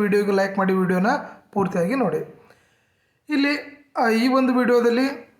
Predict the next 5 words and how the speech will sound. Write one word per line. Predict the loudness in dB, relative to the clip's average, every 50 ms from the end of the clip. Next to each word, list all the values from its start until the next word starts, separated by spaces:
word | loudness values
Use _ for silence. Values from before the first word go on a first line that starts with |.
| _ _ _ _ -6 -2 0
ಒಂದು | 0 2 2 2 2 0 -2 -2 -4
ಇಪ್ಪತ್ತೈದು | -4 -4 -2 -4 -2 0 0 0 0 2 0 0 -2 -4 -8 -10 -6
ಪ್ರಶ್ನೆಗಳಿಗೆ | -6 -6 -4 -4 -2 0 0 2 2 2 2 0
ಉತ್ತರಗಳನ್ನು | 0 -2 -2 -2 0 0 0 0 0 0 -2 -2
ಕೊಡ್ತೀನಿ. | -2 -4 -2 -2 -2 -2 -2